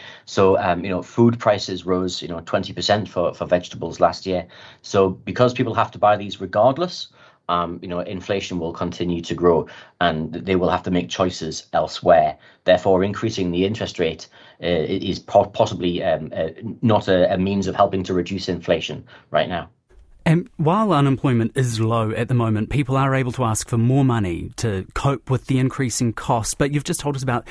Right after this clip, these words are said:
Speaker 2: the rising O C R, the official cash rate, risks
Speaker 1: Mm.
Speaker 2: more unemployment. Then those who lose their jobs wouldn't be so able to cope. This sounds very finely balanced.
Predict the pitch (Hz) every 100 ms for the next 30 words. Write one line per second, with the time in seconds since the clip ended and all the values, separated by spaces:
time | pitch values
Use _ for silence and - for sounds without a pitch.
0 | - - - 127 123 135 147 147 131 127
1 | - 120 - 131 120 113 87 160 147 120
2 | 104 120 123 - 135 - 131 120 123 -
3 | - - - 143 101 92 - - 139 135
4 | 135 135 - 139 131 127 - 147 135 127
5 | 143 156 180 190 - - - 131 143 135
6 | 160 - 151 151 147 131 147 190 - 185
7 | - 180 165 160 147 151 160 - - 175
8 | 113 - 220 - - 202 160 123 151 165
9 | - 156 151 151 156 175 92 - -